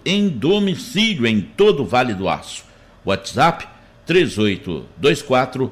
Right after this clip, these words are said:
meia dois nove quatro. Três oito dois quatro,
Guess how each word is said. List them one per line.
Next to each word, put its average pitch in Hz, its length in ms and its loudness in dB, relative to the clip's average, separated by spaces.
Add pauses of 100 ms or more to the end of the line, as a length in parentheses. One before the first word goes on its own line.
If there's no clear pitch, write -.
(120)
meia 151 360 0
dois 107 360 -2
nove 131 260 0
quatro. - 480 -2 (220)
Três 180 400 2
oito 185 320 0
dois 120 280 -2
quatro, 160 600 0